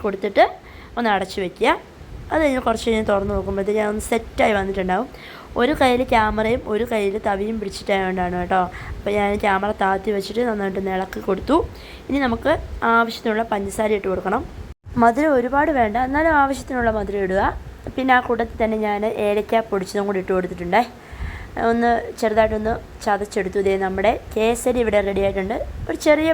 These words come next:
ബൗളിനുള്ളതേ ഉള്ളൂ, ഒരുപാടൊന്നും ഉണ്ടാക്കിയില്ല. കുഞ്ഞ് പറഞ്ഞതിൻ്റെ ആഗ്രഹത്തിന് ഉണ്ടാക്കുന്നേ ഉള്ളൂ. ഈ മധുരമൊന്നും അധികം കഴിക്കുന്നത് നല്ലതല്ല. പിന്നെ ഇത് സോനുവിനും ഭയങ്കര ഇഷ്ടമാണ്, പക്ഷേ ജിമ്മിൽ പോകുന്നതുകൊണ്ട്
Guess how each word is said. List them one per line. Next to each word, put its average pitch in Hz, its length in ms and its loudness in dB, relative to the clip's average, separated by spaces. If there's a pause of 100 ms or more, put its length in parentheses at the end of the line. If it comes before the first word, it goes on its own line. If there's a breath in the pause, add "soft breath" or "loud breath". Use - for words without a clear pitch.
ബൗളിനുള്ളതേ 262 760 2
ഉള്ളൂ, 202 200 -2 (800 loud breath)
ഒരുപാടൊന്നും 277 520 2
ഉണ്ടാക്കിയില്ല. 240 460 0 (140)
കുഞ്ഞ് 220 280 -2
പറഞ്ഞതിൻ്റെ 226 540 2
ആഗ്രഹത്തിന് 220 540 -2
ഉണ്ടാക്കുന്നേ 208 500 -2
ഉള്ളൂ. 196 140 0 (520 loud breath)
ഈ 202 120 -2
മധുരമൊന്നും 196 440 0
അധികം 208 280 2
കഴിക്കുന്നത് 220 420 0
നല്ലതല്ല. 214 360 0 (560 loud breath)
പിന്നെ 262 240 4 (120)
ഇത് 269 100 2 (120)
സോനുവിനും 262 440 2
ഭയങ്കര 240 320 2
ഇഷ്ടമാണ്, 214 420 2
പക്ഷേ 214 180 -4 (100)
ജിമ്മിൽ 240 300 -2
പോകുന്നതുകൊണ്ട് 226 400 0